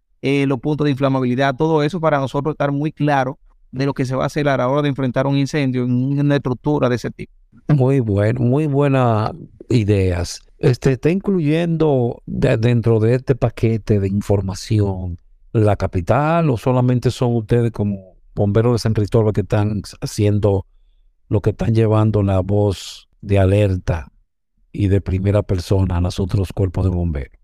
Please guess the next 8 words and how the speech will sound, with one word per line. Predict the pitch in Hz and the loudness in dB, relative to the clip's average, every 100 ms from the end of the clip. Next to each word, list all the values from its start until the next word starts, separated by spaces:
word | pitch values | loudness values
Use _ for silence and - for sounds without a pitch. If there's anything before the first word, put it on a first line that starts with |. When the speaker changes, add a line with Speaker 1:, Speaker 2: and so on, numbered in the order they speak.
| _ _ | _ _
Speaker 1:
Mira, | 117 139 123 139 | 0 2 2 0
yo | 131 | 0
te | 147 | 0
diría | 196 180 143 131 | 0 2 2 0
que | 107 127 123 117 117 - _ | -2 -2 -2 -2 -4 -10 _
se | - 131 | -10 -4
está | 156 | -2
masificando. | 180 180 175 151 113 101 | 0 -2 -2 -2 -4 -6